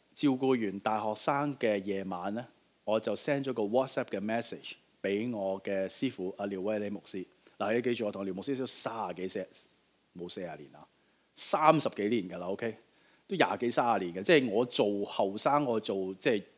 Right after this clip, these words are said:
職稱嘅時候，佢已經係我屬靈上面嘅父親。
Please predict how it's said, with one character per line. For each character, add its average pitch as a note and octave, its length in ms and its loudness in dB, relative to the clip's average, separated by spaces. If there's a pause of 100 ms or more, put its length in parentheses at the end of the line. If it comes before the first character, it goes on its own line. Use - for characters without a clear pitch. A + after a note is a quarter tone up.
(120)
職 E3 160 2
稱 C#3+ 200 0 (160)
嘅 G2+ 120 -2
時 F#2 160 -6
候， F2+ 80 -4
佢 G2+ 160 -8
已 G#2+ 160 -2
經 C3 180 -2
係 F#2+ 240 -6
我 G2 140 -2
屬 F#2+ 260 -8
靈 F2+ 80 -10
上 F#2+ 220 -6
面 G2 160 -8
嘅 G#2 220 -2
父 G2+ 240 -6
親。 A#2 200 -2